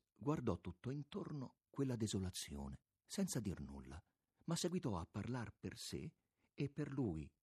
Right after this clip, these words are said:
capolino Ignazio, che disse: "La maladuccia avrà poco da stare allegra qua, non da pare?" "È molto triste", sospirò Ninì.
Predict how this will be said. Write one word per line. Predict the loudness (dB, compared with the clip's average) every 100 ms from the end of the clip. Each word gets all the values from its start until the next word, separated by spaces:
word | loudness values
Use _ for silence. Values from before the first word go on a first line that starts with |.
| _ -6
capolino | -4 2 4 4
Ignazio, | 4 4 2 0 -2 -2 -2 -6 -4
che | -2
disse: | 0 0 -2 -2 -4 _ _ _ -4
"La | 2
maladuccia | 2 2 2 0 -2 -4 -4 -10 -2
avrà | 4 4 4
poco | 0 0 0
da | 0
stare | 0 0 0
allegra | 0 0 0 0 -4
qua, | 0 0 0 _ 2
non | 4 6
da | 6
pare?" | 6 4 -2 -6 -12 _ _ -20 -20 _ _ _
"È | -4
molto | -2 -2 -4 -6
triste", | -6 -4 -6 -8 -18 -20 _ _
sospirò | -8 -4 -4 -2 0 0
Ninì. | -2 -2 -4